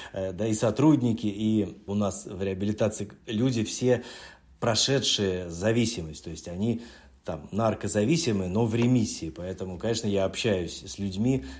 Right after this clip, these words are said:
кто трезвый, у нас есть там десять лет, пять лет, три года, то есть общение <laughs> мое, оно постоянно, да, но прям близко в личной жизни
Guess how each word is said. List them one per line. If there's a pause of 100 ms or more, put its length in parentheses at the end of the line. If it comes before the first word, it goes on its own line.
кто (300)
трезвый, (200)
у
нас
есть
там
десять
лет, (340)
пять
лет, (420)
три
года,
то
есть
общение
<laughs>
мое,
оно (180)
постоянно,
да,
но
прям
близко
в
личной
жизни